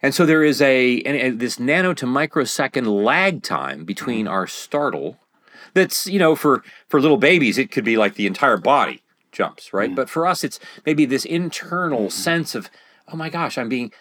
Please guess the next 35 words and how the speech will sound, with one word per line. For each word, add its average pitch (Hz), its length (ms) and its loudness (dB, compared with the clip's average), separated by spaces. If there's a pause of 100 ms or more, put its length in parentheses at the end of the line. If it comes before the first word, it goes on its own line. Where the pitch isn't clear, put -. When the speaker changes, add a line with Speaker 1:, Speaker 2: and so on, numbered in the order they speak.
(200)
Speaker 1:
caught - 340 -4
off 131 280 -4
guard." 117 500 0 (320)
And 139 160 0
there 147 140 4
is 127 140 2
this 135 200 0
lag 180 480 0
time 98 580 -4 (540)
while 143 280 4
the 143 100 4
rest 170 360 2
of 185 100 2
our 160 140 2
mind 139 440 -2
tries 185 500 0
to 175 80 -2
catch 151 380 -4
up. 113 340 -4 (380)
And 143 180 0
as 170 200 2
it 143 120 0
does 196 300 2
so, 80 340 -6 (400)
the, 123 220 0 (120)
if 160 160 0
it's, 156 200 0
if 160 160 0
it 170 100 2
is, 185 280 4
if, 156 360 0
when 147 160 -2
it's 147 180 -4
true 202 400 0
beauty, 139 480 0